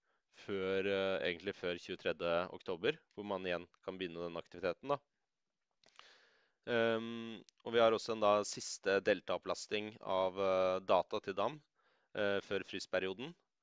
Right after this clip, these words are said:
Og, eh, vi kan jo da nevne at ved hver av disse opplastningene av data, så får man jo tilbake såkalte N C F-er,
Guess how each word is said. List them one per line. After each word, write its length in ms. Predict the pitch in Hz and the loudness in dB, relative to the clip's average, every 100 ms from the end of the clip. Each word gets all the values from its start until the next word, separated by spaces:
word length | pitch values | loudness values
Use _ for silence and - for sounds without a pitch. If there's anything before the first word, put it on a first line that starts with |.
| _ _ _ _ _ _ _ _ _ - | _ _ _ _ _ _ _ _ _ -8
Og, 1080 | 113 113 107 107 107 104 104 101 101 101 98 | -2 0 2 0 0 0 0 0 0 -2 -6
eh, 40 | |
vi 140 | 107 117 | -8 2
kan 120 | 127 | 4
jo 80 | 123 | 6
da 100 | 120 | 6
nevne 380 | 123 95 95 | 4 2 -2
at 80 | 110 | -2
ved 220 | 127 110 101 | 2 2 8
hver 220 | 92 87 | 8 8
av 80 | 101 | 2
disse 540 | 95 - 98 98 98 - _ _ _ | -2 2 8 8 6 0 _ _ _
opplastningene 760 | 117 - 104 98 - 110 107 107 | -12 -6 2 2 2 -6 -4 0
av 180 | 104 101 | 0 4
data, 360 | 95 - 131 | 2 4 4
så 300 | 123 120 110 | 4 4 2
får 220 | - 120 101 | 2 -2 0
man 160 | 104 | 0
jo 80 | 110 | -2
tilbake 500 | 117 104 90 82 110 | 0 2 2 2 -4
såkalte 460 | 110 98 92 - - | -4 -2 -2 0 -2
N 160 | 90 | -4
C 180 | - 98 | -2 0
F-er, 400 | 87 - - 113 | 0 -2 0 2